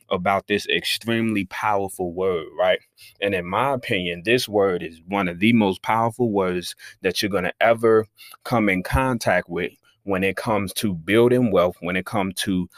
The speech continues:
uh, self-improving, self-developing, and when it comes to really breaking the glass ceiling over your life, right? I don't know what, uh, goal you have in front of you. I don't know what it is that you're looking to accomplish.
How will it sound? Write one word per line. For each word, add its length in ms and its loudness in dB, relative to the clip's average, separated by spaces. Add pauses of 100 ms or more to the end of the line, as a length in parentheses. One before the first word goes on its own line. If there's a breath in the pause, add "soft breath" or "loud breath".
(280 loud breath)
uh, 220 4
self-improving, 1040 0
self-developing, 1040 0 (280 loud breath)
and 140 0
when 140 0
it 100 -2
comes 360 -2
to 360 -2 (360 soft breath)
really 340 6
breaking 640 0
the 100 -2
glass 460 -2
ceiling 380 -2
over 240 -4
your 160 -4
life, 260 -2
right? 280 0 (100)
I 100 2
don't 160 0
know 140 2
what, 300 2 (100)
uh, 180 4
goal 340 4
you 140 -4
have 240 0
in 80 -8
front 260 -2
of 80 -4
you. 200 -6 (340 loud breath)
I 100 2
don't 140 2
know 100 2
what 240 4
it 140 2
is 320 2
that 220 0
you're 100 0
looking 340 0
to 160 0
accomplish. 640 -2